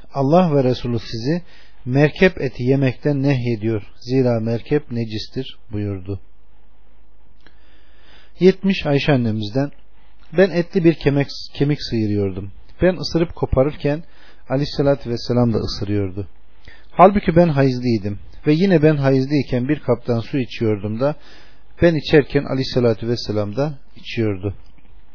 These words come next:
Yetmiş bir, İbn Ömer'den. Aleyhissalatü vesselam zamanında erkek ve kadınlar beraberce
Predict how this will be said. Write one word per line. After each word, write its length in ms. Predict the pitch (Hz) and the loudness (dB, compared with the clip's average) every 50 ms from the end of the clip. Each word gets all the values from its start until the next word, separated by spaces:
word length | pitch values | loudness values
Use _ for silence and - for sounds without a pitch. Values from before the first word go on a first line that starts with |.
| - - - - - - - - - - - - - - - - - | -14 -14 -14 -14 -14 -14 -14 -14 -14 -12 -12 -12 -12 -12 -12 -6 -2
Yetmiş 480 | 127 143 - - 156 151 127 - - | 0 0 0 2 0 0 0 0 0
bir, 80 | 175 160 | 0 0
İbn 220 | 147 131 123 123 | 0 0 0 0
Ömer'den. 540 | 123 113 110 110 110 110 104 110 127 147 160 - - - - - - - - - - - - - - - - - - - - - - - - - | 0 0 0 0 -2 -2 -2 -2 -2 -2 -4 -8 -12 -14 -14 -14 -14 -14 -14 -14 -14 -14 -14 -14 -14 -14 -14 -14 -14 -14 -14 -14 -14 -12 -4 0
Aleyhissalatü 600 | 165 170 185 175 - - 180 185 190 185 - 147 | 2 2 2 2 2 4 6 6 6 6 6 4
vesselam 400 | 147 139 - - 143 147 147 139 | 4 4 4 4 4 6 4 4
zamanında 560 | 123 127 120 120 117 113 110 110 113 117 147 - | 4 4 4 4 2 2 2 0 0 -2 0 0
erkek 420 | 135 135 - - - 165 - - | 0 0 0 0 -4 -4 -2 -2
ve 40 | 127 | -2
kadınlar 560 | - - 120 110 113 113 123 143 151 135 120 | -2 0 -2 0 0 0 0 0 0 2 2
beraberce 600 | 127 123 123 120 113 101 113 110 101 101 123 156 | 4 4 4 4 2 2 0 -2 -2 -2 -4 -6